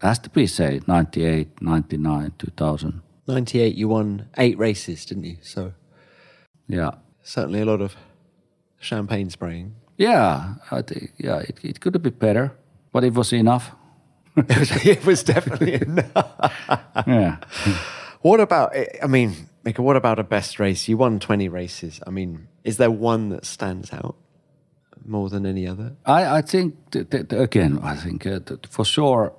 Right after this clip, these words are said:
Speaker 1: Monaco is always, uh, you know, the greatest, greatest victory what I ever done in my career.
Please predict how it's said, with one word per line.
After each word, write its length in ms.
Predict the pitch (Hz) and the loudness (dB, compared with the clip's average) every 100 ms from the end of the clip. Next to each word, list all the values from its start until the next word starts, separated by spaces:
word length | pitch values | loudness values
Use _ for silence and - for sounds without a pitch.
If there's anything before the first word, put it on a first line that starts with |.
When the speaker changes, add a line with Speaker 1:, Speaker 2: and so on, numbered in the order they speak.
| - _ | -20 _
Speaker 1:
Monaco 600 | - 117 117 110 92 107 | -4 2 4 4 4 0
is 160 | 92 85 | 0 0
always, 540 | 92 90 85 78 - | 2 2 0 -2 -2
uh, 160 | 80 73 _ _ _ - | -6 -8 _ _ _ -6
you 60 | 85 | 0
know, 160 | 82 | 0
the 120 | 73 92 | -2 -10
greatest, 520 | - 92 82 85 - _ _ - | 0 0 2 -4 -8 _ _ -18
greatest 300 | - 95 82 | -2 -2 -2
victory 420 | - 87 - 87 82 | -4 -4 -2 -2 -2
what 180 | 76 80 | -2 0
I 120 | 78 | -2
ever 180 | 78 76 | -2 -2
done 360 | 80 73 69 - _ _ - - - _ | 0 0 -2 -8 _ _ -20 -20 -20 _
in 120 | - 92 | 2 4
my 160 | 90 | 4
career. 580 | 82 95 82 80 71 71 | 2 0 2 0 0 -6